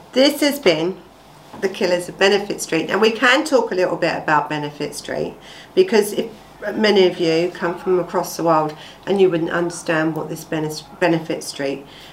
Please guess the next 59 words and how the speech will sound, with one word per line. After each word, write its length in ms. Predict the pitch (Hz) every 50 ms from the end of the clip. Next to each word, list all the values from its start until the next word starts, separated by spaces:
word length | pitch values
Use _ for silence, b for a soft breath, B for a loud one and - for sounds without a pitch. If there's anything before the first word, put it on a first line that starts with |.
| B B - -
um, 480 | 165 156 156 156 165 170 170 165 -
sort 220 | - - - - -
of 60 | -
fly 380 | - - - 196 185 170 160
on 80 | 156 156
the 80 | 160 160
wall 240 | 160 160 151 147
program, 640 | 147 - - - 165 160 160 156 156 160 151 151 151
it 180 | 151 151 -
was, 280 | 147 151 143 135 - - - -
uh, 160 | - - - - -
you 100 | - 175
know, 120 | 156 151 143
what 160 | 151 147 143
it 120 | 110 -
was 220 | 170 160 147 - 165
really 260 | 160 151 143 135 147
about. 540 | 139 131 - 190 190 180 156 135 - B B B B B B B B B B -
Um, 560 | 202 208 208 208 208 208 208 202 - - - - - - -
you 140 | - 240
know, 320 | 233 220 214 208 - - - - - - -
I, 360 | - - - 214 - 220 247
I 0 |
think 240 | 254 - 277 - -
I 80 | 247
may 120 | 202 202 190
have 140 | 180 175 180
watched 260 | 180 - - - -
a 60 | 180
few 180 | - - 190 180
episodes. 420 | 175 175 - - - 170 165 165
I 100 | 156 180
don't 260 | 180 202 202 202 165
know 80 | 190 190
if 240 | 180 175 170 170 165
I've 200 | 160 160 156 165
ever 180 | 160 156 156
watched 300 | 147 156 147 - - -
this 200 | - 151 151 -
episode 460 | 147 147 151 - - - 143 139 139
of 160 | 139 135 - -
this, 260 | 147 139 - - -
this 300 | - - - 135 131 -
boy 280 | - - 160 147 139
in 100 | 139 135
it. 140 | 123 127 - B B B B B B B B B -
You 140 | 254 262 -
know, 240 | - - 233 240
but 140 | 240 220 -
as 160 | 233 254 247
I 80 | 247 240
say, 320 | 254 - 311 285 226 208
you 60 | 214 226
know, 240 | 220 214 202 208 B B B B B -
it's 240 | 226 247 240 - -
an, 220 | 240 226 226 226
an, 180 | - 226 233 240
it 380 | 226 226 226 240 240 233 240
was 200 | 240 240 233 -